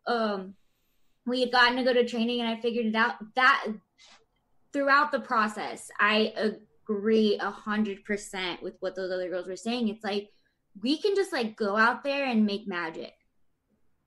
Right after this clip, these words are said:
And it felt good. And it's like, they, they know what they're doing. And it's like,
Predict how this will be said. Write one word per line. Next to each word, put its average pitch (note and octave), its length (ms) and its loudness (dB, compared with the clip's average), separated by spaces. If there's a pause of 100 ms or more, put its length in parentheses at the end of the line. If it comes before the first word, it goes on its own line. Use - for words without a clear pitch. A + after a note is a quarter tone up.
(800)
And B3+ 240 0
it B3 240 -2 (120)
felt C#4+ 480 -2
good. C4 280 0
And A3 100 2
it's A3 180 0
like, G3 240 -8
they, B3 640 0 (600)
they A#3+ 280 4
know C#4 180 2
what C4+ 220 0
they're C#4 200 -2
doing. C#4 560 -2
And G#3+ 200 -2
it's G#3 180 -10
like, F3+ 200 -12